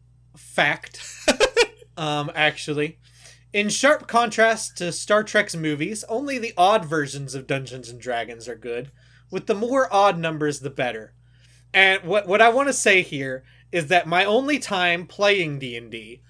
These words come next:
Speaker 1: I wish, I want to play it again, but I just don't, I don't have friends.
Speaker 2: <laughs>
Speaker 1: I, I've asked Cadence to play it before, and she's like, "I don't, I'm not interested."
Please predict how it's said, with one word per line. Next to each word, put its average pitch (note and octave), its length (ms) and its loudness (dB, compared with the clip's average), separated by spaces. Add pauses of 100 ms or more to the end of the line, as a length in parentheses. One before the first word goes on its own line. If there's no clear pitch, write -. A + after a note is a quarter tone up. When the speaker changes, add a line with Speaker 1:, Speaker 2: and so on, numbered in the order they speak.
(220)
Speaker 1:
I C#3+ 80 -2
wish, G3 340 0
I F3 100 4
want E3+ 280 -2
to F#3 80 -6
play D#3 260 0
it C#3 80 -2
again, B2+ 380 -8
but B2+ 100 -4
I B2+ 120 -4
just C#3 260 -14
don't, D3 300 -4 (560)
I E3 100 -2
don't F#3 380 -2
have D#3 280 -2
friends. A#2+ 720 -8 (440)
Speaker 2:
<laughs> - 420 -20
Speaker 1:
I, A3+ 640 0 (500)
I've F#3 460 4
asked G#3+ 380 4
Cadence G#3+ 420 -2
to F#3+ 100 -8
play G#3 180 -2
it F#3+ 120 -6
before, G3 300 -6
and F#3 120 -8
she's F3 200 -10
like, F3+ 220 -4
"I G3+ 400 4
don't, D#3 420 -4
I'm D#3+ 180 -4
not C#3 180 -2
interested." - 540 -16